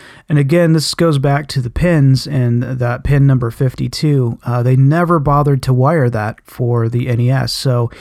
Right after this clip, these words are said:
even though we got games that had this M M five C or this M M C five chip, um, we never got to hear the advantages of what that chip could do.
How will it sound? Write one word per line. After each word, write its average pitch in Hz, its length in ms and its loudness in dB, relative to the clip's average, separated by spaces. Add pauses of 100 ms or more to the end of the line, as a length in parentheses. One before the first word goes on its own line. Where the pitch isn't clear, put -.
(300)
even 208 280 2
though 190 100 4
we 151 160 2
got 156 320 -2
games 139 300 2
that 131 100 -6
had 147 480 -2
this 123 220 -6
M 143 180 -2
M 120 220 0
five 120 440 -6
C 139 400 -6
or 113 380 -10
this - 200 -10
M 143 180 0
M 135 100 2
C 131 160 -4
five 120 320 -4
chip, - 340 -6 (500)
um, 127 500 0
we 151 120 4
never 160 240 2
got 143 260 -2
to 131 40 -4
hear 151 460 0
the 131 120 4
advantages 120 800 0
of 123 220 -8
what 120 160 -4
that 113 160 -6
chip - 240 -8
could 120 180 -8
do. 123 300 -4